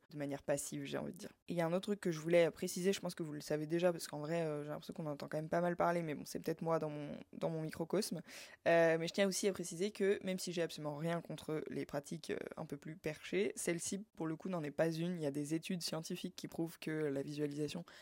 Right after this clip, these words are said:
a un impact sur, euh, bah, le résultat, sur le processus, sur, euh, le, les actions, le comportement et tout. Euh, et d'ailleurs, le, l'exemple qu'on, dont on entend souvent parler, c'est les sportifs de haut niveau qui vont souvent,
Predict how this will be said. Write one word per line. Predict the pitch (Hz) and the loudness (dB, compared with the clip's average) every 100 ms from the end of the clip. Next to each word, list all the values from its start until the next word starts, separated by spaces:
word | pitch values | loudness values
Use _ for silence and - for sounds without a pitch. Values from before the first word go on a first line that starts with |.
| - - | -20 -6
a | - 190 | 2 2
un | 180 | 2
impact | 160 160 165 - - | 0 2 2 0 -10
sur, | - - 170 170 - | -8 0 -2 -2 -4
euh, | 156 135 131 127 | 0 2 0 -2
bah, | 131 151 | -2 -2
le | 151 | 0
résultat, | 170 160 160 170 170 | 0 -2 2 6 6
sur | 175 151 | 6 -2
le | 147 | -6
processus, | - 170 170 170 - 175 | -4 -2 -2 -2 -4 -4
sur, | - - - 147 | -6 -6 -6 -2
euh, | 143 | -2
le, | 143 143 135 | -2 -2 -2
les | - - - - | -4 -4 -4 -2
actions, | 156 - - 170 | -2 -4 -4 -4
le | 160 | -4
comportement | - 156 - 165 170 | -8 -10 -6 -2 -2
et | 151 | -2
tout. | - - - - - - - - | -6 -18 -16 -12 -12 -12 -2 6
Euh, | 170 160 156 147 139 135 - | 6 6 -2 -4 -4 -6 2
et | 180 | 6
d'ailleurs, | 156 175 180 | 8 8 8
le, | 151 143 | 2 2
l'exemple | 131 156 156 175 175 | 0 -2 0 -2 -2
qu'on, | - 151 139 139 | -6 -4 -4 -4
dont | 147 151 | -4 -2
on | |
entend | 139 135 - | -2 -4 -8
souvent | - 160 | -2 -2
parler, | 156 165 196 | 2 2 4
c'est | - | 2
les | 151 | -2
sportifs | - 143 - 165 | -2 -4 -4 -2
de | |
haut | 156 | -2
niveau | 156 160 156 | -2 -2 -4
qui | - 147 | -6 -8
vont | 147 | -8
souvent, | - 147 156 175 | -6 -2 0 0